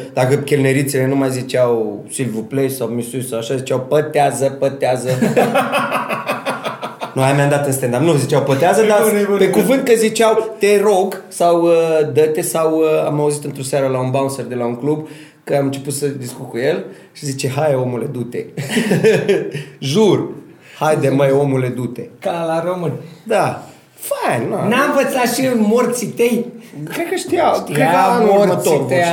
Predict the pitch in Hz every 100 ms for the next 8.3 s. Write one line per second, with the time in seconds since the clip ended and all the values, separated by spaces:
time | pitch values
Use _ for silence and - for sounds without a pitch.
0 | 170 - - 147 147 - 160 131 - 131
1 | 127 - _ - 214 220 220 170 139 -
2 | - - - - - - - 196 - -
3 | 175 170 165 196 151 123 - - _ -
4 | 226 269 330 285 - - 190 139 147 156
5 | 143 156 165 170 170 135 131 202 85 -
6 | - 135 135 131 113 113 107 110 107 -
7 | - 117 110 - 117 127 120 113 107 104
8 | 107 98